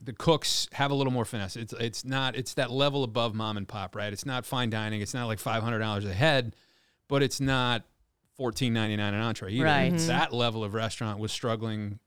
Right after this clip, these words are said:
Speaker 1: even before the pandemic.
Speaker 2: Yes.
Speaker 3: Mm-hmm.
Speaker 1: And it's practically killed that, that style
Speaker 2: Yeah,
Speaker 1: of dining.
Speaker 2: I agree.
Speaker 3: Mm-hmm.
Speaker 1: Yeah,
Speaker 2: I
Speaker 1: you
Speaker 2: agree.
Speaker 1: either have the people who can still afford five hundred dollars for dinner,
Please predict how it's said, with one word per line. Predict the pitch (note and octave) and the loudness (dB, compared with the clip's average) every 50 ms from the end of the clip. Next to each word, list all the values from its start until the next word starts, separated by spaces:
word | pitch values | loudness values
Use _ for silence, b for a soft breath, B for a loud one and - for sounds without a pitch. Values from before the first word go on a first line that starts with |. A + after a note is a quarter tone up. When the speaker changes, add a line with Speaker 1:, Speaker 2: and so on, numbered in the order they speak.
| _ - | _ -6
Speaker 1:
even | D3 D3 C3+ C3 A#2 | -4 -2 0 0 0
before | A2 A2 - - C#3 C#3+ | 0 -2 0 0 2 2
the | C3 A2 | 2 0
pandemic. | F#2 - G2 F#2 E2+ F2 F2 F2 F2+ - | -2 -4 -4 -4 -6 -8 -12 -14 -8 -4
Speaker 2:
Yes. | D3+ C#3+ C#3+ C#3 D#3 F3 | 0 0 2 2 2 2
Speaker 3:
Mm-hmm. | E3 E3+ D#3+ D#3 | 2 2 2 2
Speaker 1:
And | C#3+ A#2+ | 2 2
it's | G#2 G2+ G2+ - - - - _ _ _ _ _ _ - A2+ - | 0 0 -2 -4 -8 -8 -12 _ _ _ _ _ _ -20 -20 -10
practically | - - B2 A#2 A#2 - A#2 G2 A2 G2+ | -4 0 2 2 2 2 0 -2 -2 -2
killed | F#2+ - - D3+ D#3 C3 A2 G2+ F#2+ | -2 -2 -2 0 0 0 -2 -4 -4
that, | G#2 G#2 G#2 G2 - _ _ _ _ _ _ - | -4 -2 -2 -2 -4 _ _ _ _ _ _ -10
that | A2+ G2+ F#2+ - | -8 -8 -6 -6
style | - - - - - A#2 A2 A2 A2+ A2 A2 G#2+ G2+ G2 D#3 | -6 -6 -6 -4 -2 0 0 0 0 0 -2 -2 -2 0 0
Speaker 2:
Yeah, | D3 C#3 C3 | 2 2 2
Speaker 1:
of | B2 | 2
dining. | G#2+ G#2+ A2+ G#2 G2 | 0 0 -2 -2 0
Speaker 2:
I | D3+ D3+ D3+ D3 C#3 | 0 0 0 0 -2
agree. | C#3+ C#3 F#3+ F3+ F3+ | 0 0 2 4 4
Speaker 3:
Mm-hmm. | F#3 E3+ E3 E3+ - | 4 4 2 0 0
Speaker 1:
Yeah, | - - | 0 0
Speaker 2:
I | D#3 D#3 C#3+ | 2 2 2
Speaker 1:
you | B2+ B2+ A#2+ | 4 4 6
Speaker 2:
agree. | A#2+ C3 | 6 6
Speaker 1:
either | C3 C3 A#2+ F#2+ | 4 4 2 2
have | G2 C3 B2+ B2 A2 A2 G#2+ | 4 4 4 4 2 0 0
the | A2+ | -2
people | G#2 - B2+ A#2 G#2+ A2+ | -2 0 0 0 0 0
who | G#2+ A#2+ | -2 -2
can | A2+ - A#2 G#2+ | -2 -2 -2 -2
still | - - - B2+ A#2 | -2 -2 -2 0 0
afford | G#2+ - - C3+ B2 A#2 A2 G#2+ G#2+ G2+ _ _ _ _ _ _ _ _ _ | 0 -2 0 0 0 0 0 -2 -4 -8 _ _ _ _ _ _ _ _ _
five | - A2 G#2+ G#2 | -6 -4 -2 0
hundred | A2+ A2 G#2+ G#2 | 0 0 0 2
dollars | G#2 G#2 G#2+ G#2+ G#2 G2+ | 2 0 0 0 0 -2
for | - - A2 G2+ | -4 -6 -4 0
dinner, | A#2 D3+ D3+ A#2 G#2+ G#2+ | 0 2 2 0 -2 -4